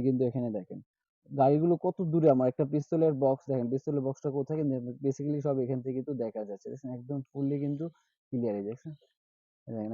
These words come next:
একদম গাড়ির পিছনে ইয়ে দেখছেন, এটা কিন্তু সম্পূর্ণ চলে আসলো, এটা কিন্তু একদম ক্লিয়ার দেখা যাচ্ছে এই গাড়িটা। মানে মোটামুটি কিন্তু এখন বর্তমানে এত সুন্দর একটা গাড়ি চলে আসলো যেটা আপনার ক্যামেরা দিয়ে কিন্তু সব দিকে কিন্তু চাইলে মুভি নিয়ে করতে পারে। দেখেন আমি কিন্তু এখানে ডান বাম করতেছি সব রিমোট, আর গাড়ি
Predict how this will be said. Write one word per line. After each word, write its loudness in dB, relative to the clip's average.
একদম -4
গাড়ির -2
পিছনে -2
ইয়ে 0
দেখছেন, -8
এটা -4
কিন্তু -4
সম্পূর্ণ -6
চলে -2
আসলো, -10
এটা -2
কিন্তু -4
একদম -8
ক্লিয়ার -4
দেখা -10
যাচ্ছে -12
এই -12
গাড়িটা। -18
মানে 0
মোটামুটি 0
কিন্তু -2
এখন -4
বর্তমানে 0
এত -14
সুন্দর 0
একটা -2
গাড়ি 4
চলে 2
আসলো -4
যেটা -2
আপনার -4
ক্যামেরা 0
দিয়ে 4
কিন্তু -2
সব 0
দিকে 0
কিন্তু 2
চাইলে 2
মুভি -2
নিয়ে -4
করতে -12
পারে। -10
দেখেন -20
আমি 0
কিন্তু 0
এখানে -2
ডান 2
বাম 2
করতেছি -4
সব 4
রিমোট, 0
আর -2
গাড়ি 2